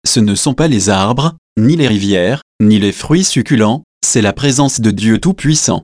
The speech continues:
Il indique que le paradis et le ciel sont le même endroit car chaque mot décrit le lieu où se trouve Dieu. Lorsque le Christ a commencé son ministère, il a déclaré, «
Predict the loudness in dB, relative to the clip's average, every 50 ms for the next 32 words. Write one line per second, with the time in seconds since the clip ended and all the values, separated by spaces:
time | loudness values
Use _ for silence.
0 | _ _ _ _ _ _ -2 0 0 2 2 0 0 -2 -4 -6 -4 -2 0 0
1 | 0 2 2 0 0 0 0 0 0 0 0 0 0 0 0 0 0 0 0 0
2 | 0 -2 0 0 2 2 2 2 2 2 2 0 0 0 0 0 0 0 0 -2
3 | 0 0 -2 -2 -2 -2 -2 0 0 2 2 2 0 -2 -2 -2 -2 0 2 2
4 | 2 2 2 2 2 2 0 0 0 -2 -2 -2 -2 0 0 0 0 0 0 0
5 | 0 0 -2 _ _ _ _ _ _ 0 2 2 2 0 -2 -2 0 0 0 0
6 | 0 0 -2 -2 0 0 -2 -2 0 0 0 0 0 0 0 0 0 -2 -2 -2
7 | -2 0 0 2 2 4 4 2 2 0 -2 -2 -2 0 0 0 0 -2 -2 -4
8 | -10 _ _ 0 0 2 2 2 0 -2 -2 0 0 0 0 -2 -4 -4 -4 -6